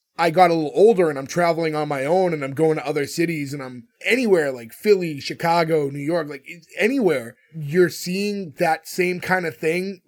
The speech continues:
in that same, like, deep-rooted sports culture, but all different teams. It was kinda, like, one of the really, like, standout things that really stuck with me, that you would go into a bar and instead of just seeing, like, the neon sign for the Celtics, you know, it's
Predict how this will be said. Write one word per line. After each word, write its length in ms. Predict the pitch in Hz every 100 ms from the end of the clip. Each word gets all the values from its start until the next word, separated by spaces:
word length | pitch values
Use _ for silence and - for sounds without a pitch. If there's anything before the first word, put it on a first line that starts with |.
| 156
in 140 | 160
that 180 | 160 143
same, 300 | - 175 165
like, 200 | 151 131 -
deep-rooted 500 | 170 180 180 180 165
sports 300 | - 160 156
culture, 380 | - 180 175 208
but 180 | 175 170
all 220 | - 156 156
different 400 | 170 - 170 -
teams. 500 | 160 170 214 226 - _ -
It 60 |
was 160 | 190 175
kinda, 260 | 180 233 254
like, 240 | 202 143 - _ _
one 200 | 160 202
of 60 | 208
the 180 | 170 123 139
really, 420 | 165 214 226 165 - _ _ _ -
like, 160 | 147
standout 640 | - - 196 185 185 185 180 _ -
things 260 | 190 180
that 140 | 151 139
really 180 | 143
stuck 300 | 143 196 160
with 180 | 165 151
me, 200 | 135 101 _ _ _ _
that 140 | - 170
you 80 | 180
would 100 | 156
go 160 | 180
into 160 | 175 165
a 60 |
bar 380 | 135 135 139 139
and 100 | 135
instead 280 | 143 - 185
of 100 | 160
just 160 | 151 -
seeing, 200 | 170 151
like, 220 | 135 120
the 100 | 156
neon 400 | 160 180 165 156
sign 300 | - 165 156
for 100 | 165
the 60 | 156
Celtics, 720 | - 170 160 147 117 - -
you 120 | 151
know, 200 | 139 127
it's 260 | 131 -